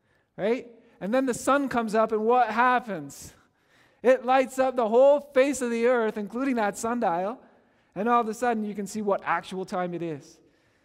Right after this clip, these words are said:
And of course, Satan is gonna try to stand in the way of the sunlight and throw his shadow over the sundial, but then you can tell him, "Look, he's not welcome here." And he needs to leave.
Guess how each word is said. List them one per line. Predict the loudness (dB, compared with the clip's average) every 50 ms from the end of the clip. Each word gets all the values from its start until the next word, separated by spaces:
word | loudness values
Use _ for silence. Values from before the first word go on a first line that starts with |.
| _ _ _ _ _ _ _ _
And | -12 -8 -6 -6
of | -6 -8
course, | -8 -6 -4 -4 -4 -4 -8
Satan | -8 -8 -8 -6 -8 -10
is | -12 -12
gonna | -10 -10 -10 -10
try | -10 -10 -10 -10
to | -10
stand | -12 -14 -14 -12 -12 -12 -12
in | -14
the | -14 -12
way | -10 -8 -8 -8
of | -8
the | -10
sunlight | -12 -14 -14 -14 -12 -12 -12 -10 -10 -10 -12 -14
and | -18 -18
throw | -14 -14 -12 -12
his | -12 -12 -14 -16
shadow | -16 -8 -6 -4 -4 -4 -4 -6 -8 -10 -12 -14 _ _ _ _ _ _ _ -8
over | -6 -6 -6 -6 -8
the | -10 -10
sundial, | -12 -10 -10 -10 -8 -6 -6 -6 -6 -6 -8 -12 -12 -16 -20 _ _ _ _ _
but | -10 -8
then | -8 -6 -8
you | -8 -10
can | -10 -12 -14 -12
tell | -10 -8 -6 -6
him, | -6 -8 -8
"Look, | -10 -12 -10
he's | -12 -14 -10
not | -10 -10 -10 -8
welcome | -6 -6 -6 -6 -8 -16 -20
here." | -18 -16 -14 -14 -14 -14 -16 -20 _ _ _ _ _ _ _ _ _
And | -12 -10
he | -8
needs | -6 -6 -6 -8 -10 -14
to | -16 -16 -14
leave. | -12 -10 -10 -10 -10 -12 -14 -18